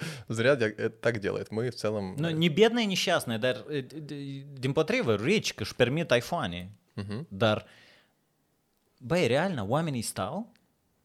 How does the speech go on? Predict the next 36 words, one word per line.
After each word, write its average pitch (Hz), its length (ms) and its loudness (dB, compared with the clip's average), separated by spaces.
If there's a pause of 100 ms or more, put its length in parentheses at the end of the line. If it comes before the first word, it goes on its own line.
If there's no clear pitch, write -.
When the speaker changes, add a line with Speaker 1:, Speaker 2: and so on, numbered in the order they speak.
(600)
Speaker 2:
și 120 200 -4
eu 135 80 6
am 127 100 0
rugat 135 320 4
atunci 104 300 -4
mai 101 120 -6
multă 107 280 -4
lume, 110 420 -6 (160)
când 117 220 2
am, 110 260 2
eu 113 240 0
am 113 100 2
avut 117 220 0
revelația 101 400 -2
asta 143 180 -6
și - 100 -6
eu 143 60 -2
am 131 60 -2
rugat 131 220 -2
la, 123 100 -4
uh, 107 460 -4
mai 110 140 -4
multă 113 200 -4
lume 151 140 -4
să-mi 147 180 -8
trimită 127 360 -4
screenshot 127 540 -6
cu 120 580 -6
their 120 220 2 (120)
iPhone 107 340 -2
usage. - 340 -10 (260)
Speaker 1:
Мгм. 135 240 -6 (100)
Speaker 2:
Dar 110 460 0 (140)
eu 110 160 -2
am 120 340 -8
ahuit. 95 680 -20